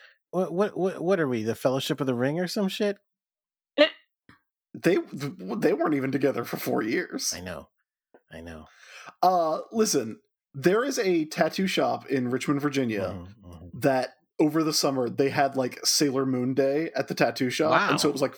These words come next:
Speaker 3: fifty bucks to get, like, they had some Sailor Moon designs, and if you picked one, you, it was, like, fifty bucks to get one. And Aiden and I almost drove up to
Speaker 2: <laughs>
Speaker 3: Richmond, and I almost got my first tattoo on a whim of anime.
Speaker 2: Oh my God.
Speaker 1: It stuck with you forever.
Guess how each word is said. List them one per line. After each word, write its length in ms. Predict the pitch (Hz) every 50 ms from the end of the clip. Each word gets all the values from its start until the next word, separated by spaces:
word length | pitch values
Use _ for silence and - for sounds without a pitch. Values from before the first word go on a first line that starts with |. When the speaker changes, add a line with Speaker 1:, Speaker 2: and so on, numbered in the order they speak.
| -
Speaker 3:
fifty 320 | - 156 151 - - 156 147
bucks 320 | 127 160 120 120 - -
to 100 | - 156
get, 220 | 127 135 123 131 - _ _ _
like, 300 | - 143 123 117 113 - _ - - _ _ _ _ _ -
they 80 | 156
had 200 | 160 165 151 165
some 120 | - 196 165
Sailor 300 | - - 151 147 147 143
Moon 160 | 139 139 143
designs, 480 | 143 143 139 147 135 139 143 143 139
and 160 | 147 147 151 143
if 80 | 143
you 80 | 160 151
picked 240 | - 151 147 - -
one, 160 | 135 139 135
you, 140 | 131 196 -
it 60 | 170
was, 100 | 135 135
like, 160 | 135 131 -
fifty 240 | - 147 135 - 127
bucks 220 | 117 120 113 110 -
to 80 | 127
get 160 | 117 117 110
one. 180 | 110 107 104 - - - - - - - - _ -
And 260 | 165 156 151 151 - - - _ _ _ -
Aiden 260 | 165 151 151 151 160
and 100 | 151 147
I 160 | 143 139 - - -
almost 480 | - 143 139 139 135 139 131 131 127 -
drove 220 | - 135 135 123
up 160 | 131 131 - -
to 80 | -
Speaker 2:
<laughs> 80 | 147 139
Speaker 3:
Richmond, 480 | 127 131 - 170 160 165 175 180 269 - _ _ _ _ _ _ _ _ -
and 100 | 170 160
I 60 | 156
almost 380 | 156 175 147 147 147 151 147 -
got 160 | 160 151 147
my 160 | 143 143 135
first 360 | - - 175 151 143 - -
tattoo 520 | - - - 139 135 - - 156 147 131 135
on 260 | - 131 143 165 196
a 60 | 180
whim 420 | 160 165 196 208 175 147 139 139 127 - - - _ _ -
of 240 | 175 170 160 147 151 - -
anime. 760 | - 156 151 151 147 139 135 123 113 117 113 127 196 233 - _ _ _ _ _ _ _ _ - - - - - - - - _ _ - 214
Speaker 2:
Oh 60 | 208
my 160 | 202 190 190
God. 320 | 185 196 180 175 175 180
Speaker 1:
It 140 | 165 175 -
stuck 360 | - - - 233 240 - -
with 200 | 233 226 202 165
you 120 | 180 180 160
forever. 440 | 147 - - 120 120 147 139 95